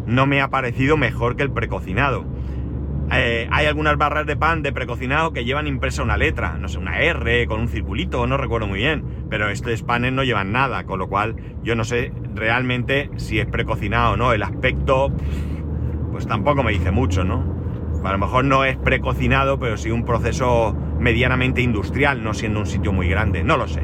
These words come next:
Eh, desconozco de dónde es el pan, pero sigue siendo un pan que a mí no me, no me termina de, de, de gustar mucho, ¿no? Em, es que es,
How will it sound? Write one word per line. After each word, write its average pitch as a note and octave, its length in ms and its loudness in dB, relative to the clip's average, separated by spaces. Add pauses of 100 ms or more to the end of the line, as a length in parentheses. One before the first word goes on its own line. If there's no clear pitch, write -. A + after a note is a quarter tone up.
Eh, A2 260 2 (260)
desconozco C3+ 500 2
de D3 60 4
dónde B2+ 160 2
es A2+ 100 -2
el F#2 100 -4
pan, - 200 -2 (320)
pero A#2 180 2
sigue C3+ 220 2
siendo C3 280 2
un B2+ 140 2
pan - 640 0
que A2 60 0
a G#2+ 60 2
mí G#2+ 240 2
no A2 160 2
me, F#2 500 2
no G#2 120 0
me A2 120 2
termina F#2+ 400 0
de, F2 360 2 (480)
de, F2 640 2
de G2+ 120 2
gustar F#2+ 340 2
mucho, F#2+ 360 2
¿no? - 180 2 (760)
Em, - 440 0
es - 120 0
que - 80 4
es, D#3 120 2